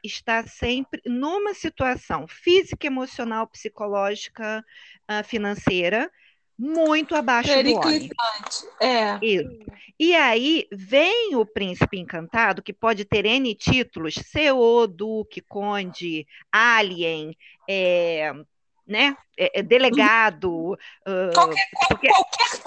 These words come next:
Speaker 2: tipo
Speaker 1: qualquer
Speaker 2: de macho
Speaker 1: coisa,
Speaker 2: alfa.
Speaker 1: né?
Speaker 2: Hum.
Speaker 1: E ele vem salvá-la, ele vem resgatá-la. Sempre,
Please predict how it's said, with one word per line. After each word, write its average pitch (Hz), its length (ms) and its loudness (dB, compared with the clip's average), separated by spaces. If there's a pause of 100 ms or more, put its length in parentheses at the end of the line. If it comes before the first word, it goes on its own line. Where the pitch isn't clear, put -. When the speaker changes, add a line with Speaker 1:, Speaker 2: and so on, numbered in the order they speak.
Speaker 2:
tipo 359 240 6
Speaker 1:
qualquer - 20 6
Speaker 2:
de - 120 -8
macho 190 320 6
Speaker 1:
coisa, - 180 -16
Speaker 2:
alfa. 202 180 0
Speaker 1:
né? 214 300 -2 (240)
Speaker 2:
Hum. 240 160 -6 (360)
Speaker 1:
E 320 320 -4
ele 320 280 -4
vem 247 280 -4
salvá-la, 185 880 -8
ele 269 180 -8
vem 233 160 -2
resgatá-la. 226 800 -8 (280)
Sempre, - 720 2